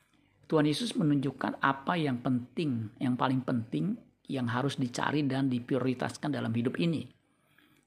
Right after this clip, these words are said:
Kerajaan Allah dan kebenarannya adalah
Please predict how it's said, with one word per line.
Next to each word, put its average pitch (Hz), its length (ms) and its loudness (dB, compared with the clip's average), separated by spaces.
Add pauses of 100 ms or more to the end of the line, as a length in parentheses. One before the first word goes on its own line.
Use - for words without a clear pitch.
(120)
Kerajaan 131 400 2
Allah 151 240 2
dan 139 400 0 (160)
kebenarannya 120 1040 -2
adalah 127 400 -2